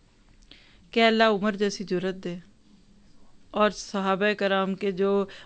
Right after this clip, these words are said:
अखलाक थे और जो उनकी खूबियाँ थी, वो उस हम में और हमारी औलादों में डाल दें। आप देखिए कि ये वसफ़ आज चाहिए उम्मत मुस्लिमा को आगे लाने के लिए।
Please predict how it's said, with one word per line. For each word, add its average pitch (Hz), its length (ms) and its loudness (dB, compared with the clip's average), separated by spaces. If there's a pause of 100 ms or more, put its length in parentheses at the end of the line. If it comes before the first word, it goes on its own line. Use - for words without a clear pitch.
(120)
अखलाक 202 500 -2 (120)
थे 208 100 0
और 208 80 0
जो 180 180 -4
उनकी 180 220 -4
खूबियाँ 185 440 -4
थी, 214 300 -4 (300)
वो 202 120 0
उस 190 280 -4
हम 180 120 -2
में 196 200 0
और 214 60 -2
हमारी 185 340 -2
औलादों 180 360 -2
में 190 160 -4
डाल 175 220 -8
दें। 175 180 -12 (840)
आप 233 200 4
देखिए 254 260 -2
कि 269 120 -6
ये 247 420 2
वसफ़ 214 440 -2
आज 185 120 2
चाहिए 185 400 -4
उम्मत 180 280 -4
मुस्लिमा 180 580 -6
को 175 140 -6
आगे 175 240 -4
लाने 170 320 -6
के 175 140 -8
लिए। 175 280 -6